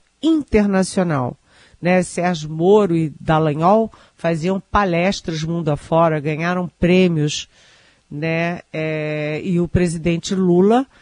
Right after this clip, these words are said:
estava preso. O presidente Lula sai da prisão, vira presidente de novo, né? E o Deltan Dallagnol agora é cassado,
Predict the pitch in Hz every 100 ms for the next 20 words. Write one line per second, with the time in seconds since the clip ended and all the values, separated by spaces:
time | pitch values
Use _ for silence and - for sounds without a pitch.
0 | _ _ - - 185 180 254 - 170 147
1 | 143 147 - 180 165 151 151 - 147 147
2 | 143 143 170 160 156 143 143 175 214 196
3 | 175 160 - 147 143 139 143 - 156 170
4 | 185 180 214 247 277 - - - - 180
5 | 180 180 185 190 185 185 196 196 - 170
6 | 170 180 196 175 156 160 175 165 160 151
7 | 160 - 190 180 - 165 147 151 143